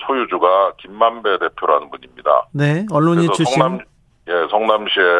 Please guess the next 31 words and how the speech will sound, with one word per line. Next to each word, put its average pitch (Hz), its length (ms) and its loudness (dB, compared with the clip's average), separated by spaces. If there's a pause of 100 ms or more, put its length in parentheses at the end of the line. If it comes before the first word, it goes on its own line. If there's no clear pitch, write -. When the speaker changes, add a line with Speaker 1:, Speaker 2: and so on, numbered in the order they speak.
(240)
Speaker 1:
그 80 400 -6
관련돼 87 520 0
있는 82 240 -6
분. 73 140 -8
그다음에 104 460 0 (460)
지금 131 260 -4
이제 120 180 0 (140)
밝히긴 113 480 -4
좀 104 160 2
어렵습니다만, 90 800 0
나머지 95 400 -2
이 95 180 -16
호부터 95 640 -2 (100)
칠 120 100 -4
호까지 110 540 -2 (500)
제보를 107 360 0
좀 101 160 0
받았는데요. 87 720 0
아직 85 200 -2
확인 127 320 -4
중입니다만, 85 840 -2 (360)
그중에 98 400 -2
좀 90 260 -2 (500)
이재명 95 580 -2
지사와 85 340 0
가까운 107 480 0
분들 82 280 -10
이름이 76 260 -14
나오고 80 340 0
있습니다. 78 420 -6
저, 202 300 0